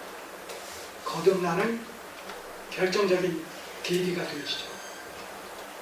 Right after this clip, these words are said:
제사장 나라로서. 그렇듯이 이제 이 포로 귀환한 이스라엘 백성들이 성전을 준공하고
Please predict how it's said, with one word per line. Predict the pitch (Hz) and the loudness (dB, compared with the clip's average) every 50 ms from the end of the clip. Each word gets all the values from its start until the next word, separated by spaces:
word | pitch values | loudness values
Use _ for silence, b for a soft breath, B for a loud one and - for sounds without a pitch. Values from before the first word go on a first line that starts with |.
| - - - - - - - - - - - - - - - - - - - - - - - - | -12 -12 -12 -12 -10 -10 -10 -10 -10 -10 -12 -10 -10 -10 -10 -10 -10 -12 -12 -12 -12 -10 -6 -4
제사장 | - 180 170 170 165 170 - - 160 | -2 0 2 2 2 4 2 2 4
나라로서. | 156 151 151 - 117 - - - - - - - - - - - - 160 175 170 - - - 147 143 - - - - - - - - - - - - - - - - - - - - - - - - - - - - | 4 4 4 4 2 0 -2 -4 -4 -6 -6 -6 -4 -2 0 0 2 2 0 0 0 0 -2 -4 -4 -6 -8 -10 -10 -12 -12 -12 -12 -10 -12 -12 -12 -12 -12 -12 -12 -12 -10 -10 -12 -12 -12 -10 -10 -8 -6 -2 4
그렇듯이 | - 196 240 254 - - - - - - 202 208 - 190 - - - - - - - - - - - - - - - - - - - - | 8 10 10 10 8 8 4 6 8 10 10 12 10 10 6 4 -2 -4 -6 -8 -8 -10 -10 -10 -10 -12 -12 -12 -12 -12 -12 -10 -4 0
이제 | 202 202 202 254 233 | 2 6 10 10 10
이 | 214 226 226 208 208 208 - - - | 12 12 12 12 12 12 12 4 10
포로 | - 220 226 233 226 | 12 12 12 12 12
귀환한 | 220 202 202 208 196 190 196 202 220 202 196 - - | 12 12 12 12 12 12 12 12 10 10 8 4 2
이스라엘 | 190 - 196 196 196 190 185 | 2 10 12 12 12 12 12
백성들이 | 175 180 - - 190 175 175 170 170 170 240 247 185 156 143 - - - - - - | 8 6 6 4 4 4 2 0 0 2 6 6 6 6 4 -2 -6 -8 -10 -8 -6
성전을 | - - - 170 185 196 208 220 220 214 220 214 214 220 220 214 208 190 - | -6 0 6 10 10 10 10 8 8 8 8 10 10 8 10 10 8 8 8
준공하고 | - - 190 190 190 185 180 185 180 185 175 160 175 185 226 214 | 6 2 2 4 4 8 10 10 10 8 6 4 10 12 12 12